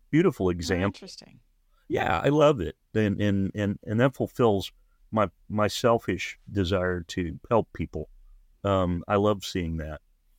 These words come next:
Speaker 1: And then we also have citizens, and citizens are doing everything from writing books. Some people write historical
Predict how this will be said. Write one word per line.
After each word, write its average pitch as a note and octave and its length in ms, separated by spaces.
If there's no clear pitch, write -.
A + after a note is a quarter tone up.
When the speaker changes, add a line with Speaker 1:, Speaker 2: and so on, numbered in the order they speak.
Speaker 1:
And G2+ 220
then G#2 380
we A2+ 160
also G2 300
have F2+ 220
citizens, E2 760
and E2+ 420
citizens A2 520
are F2+ 100
doing F2 400
everything F#2+ 540
from D#2+ 400
writing F2 380
books. G2 480
Some F2+ 300
people G2 340
write E2+ 260
historical G#2 640